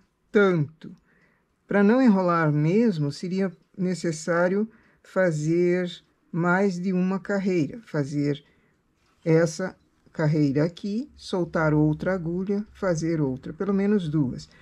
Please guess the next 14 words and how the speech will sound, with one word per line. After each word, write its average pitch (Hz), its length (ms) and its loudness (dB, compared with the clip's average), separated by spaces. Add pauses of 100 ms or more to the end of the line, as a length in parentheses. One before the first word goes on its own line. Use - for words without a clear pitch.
(200)
Mas 220 460 0
eu 202 220 4
vou 185 180 -4
fazer 175 400 -2
apenas 165 640 -2
uma 190 320 0
carreira 180 720 0 (300)
de 160 220 2
remalhado 151 880 0
dessa 170 540 -2
forma, 165 580 -2 (880)
pegando 147 500 0
duas 226 440 0
carreiras 147 840 -2